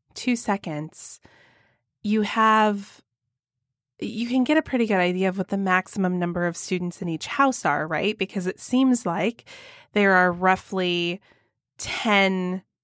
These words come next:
students per year. So, like, there are gonna be ten first years, ten second years, et cetera.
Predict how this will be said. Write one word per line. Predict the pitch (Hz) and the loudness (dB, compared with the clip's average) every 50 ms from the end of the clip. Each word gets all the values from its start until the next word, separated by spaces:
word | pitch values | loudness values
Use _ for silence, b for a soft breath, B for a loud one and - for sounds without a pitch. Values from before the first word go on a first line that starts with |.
| _ _ _ | _ _ _
students | - - - - 208 196 185 185 185 180 - - - - | -12 -10 -4 -2 0 0 0 0 -2 -4 -6 -10 -12 -14
per | - - - 240 233 247 | -16 -10 -6 -2 -2 0
year. | 240 220 196 185 185 196 220 254 240 180 156 147 151 160 180 220 226 208 - _ _ _ _ _ _ _ _ _ _ _ _ _ _ _ _ _ _ _ _ _ _ _ _ _ | 0 -2 -4 -6 -6 -4 -2 0 0 2 2 0 0 0 -2 -2 -4 -6 -12 _ _ _ _ _ _ _ _ _ _ _ _ _ _ _ _ _ _ _ _ _ _ _ _ _
So, | - - - 202 190 | -8 0 2 2 4
like, | 190 180 180 - - _ _ _ - | 4 4 2 0 -4 _ _ _ -2
there | 202 196 190 190 | 2 4 4 4
are | 190 | 4
gonna | 190 190 190 190 | 2 0 0 0
be | 196 202 185 180 180 | -2 -2 -2 -4 -4
ten | - - - - 202 190 185 | -6 -8 -6 -4 -4 -4 -2
first | - - 180 175 175 - 185 | -2 -4 -4 -4 -4 -4 -6
years, | 175 175 170 - | -6 -6 -6 -6
ten | - 190 180 175 | -6 -6 -6 -6
second | - 170 170 170 156 | -6 -8 -10 -8 -8
years, | 135 175 175 175 170 - | -8 -6 -6 -6 -8 -10
et | - _ - | -14 _ -4
cetera. | - 208 208 202 185 170 165 165 165 175 208 208 | -2 0 0 0 0 0 -2 -2 -2 -2 -4 -6